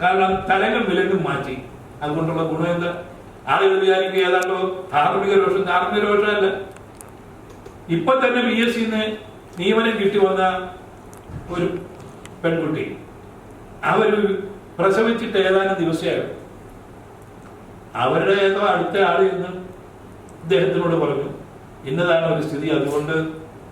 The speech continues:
ഏ, കുറെ കഴിഞ്ഞേ ദൂരോട്ട് മാറ്റാവുള്ളൂ." മാറ്റണ്ടെന്ന് അവര് പറഞ്ഞു. അപ്പൊ അദ്ദേഹം അത് പരസ്യമായി പറഞ്ഞു,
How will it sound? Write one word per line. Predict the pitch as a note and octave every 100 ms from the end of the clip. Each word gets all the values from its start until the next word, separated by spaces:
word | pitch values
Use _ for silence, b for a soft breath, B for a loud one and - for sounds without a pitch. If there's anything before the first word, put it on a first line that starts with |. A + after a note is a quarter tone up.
| - - D3+
ഏ, | D3+ D3+ D#3 - - - - - -
കുറെ | D3+ D3+
കഴിഞ്ഞേ | C#3+ C#3+ F#3+ F3+ D3
ദൂരോട്ട് | D#3+ E3+ F#3+
മാറ്റാവുള്ളൂ." | F3+ E3 C#3 C3+ B2+ A#2 - - - - - - -
മാറ്റണ്ടെന്ന് | D3 E3+ G3+ G3 G3
അവര് | F3+ E3+
പറഞ്ഞു. | D3+ - - - - - - - - - - - - - - - - -
അപ്പൊ | - G#3
അദ്ദേഹം | G3 A3+ G3+ A#3 -
അത് |
പരസ്യമായി | G#3+ G#3 - C4+ B3+
പറഞ്ഞു, | B3 A#3 A3+ G3+